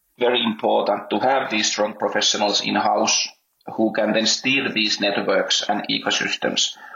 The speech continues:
And, uh, our own research and technology center, center complements and cooperates, uh, with universities and other high-tech partners, strengthening the ecosystems that we have created. This the, I think the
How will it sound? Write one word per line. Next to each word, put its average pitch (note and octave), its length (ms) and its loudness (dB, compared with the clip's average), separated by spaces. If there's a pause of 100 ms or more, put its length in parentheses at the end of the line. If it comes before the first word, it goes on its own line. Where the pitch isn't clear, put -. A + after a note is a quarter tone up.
(800)
And, G2+ 360 4
uh, G#2+ 260 2 (180)
our C#3 200 2
own B2 280 2
research A2 400 2
and G2+ 160 -2
technology A2+ 340 0
center, G#2+ 520 0
center A2 400 0
complements G#2 880 0
and F2+ 260 -2
cooperates, G#2 920 0
uh, G2+ 320 2
with G#2+ 180 -2
universities A2 920 2
and G#2+ 140 0
other A2 260 2
high-tech G#2+ 480 0
partners, F#3 680 0 (440)
strengthening A#2 680 0
the A2 340 0 (280)
ecosystems A2 720 2
that - 160 0
we A2 100 0
have A2 160 0
created. A2+ 720 0 (840)
This - 160 0
the, - 200 0 (140)
I - 60 0
think - 160 -2
the - 160 0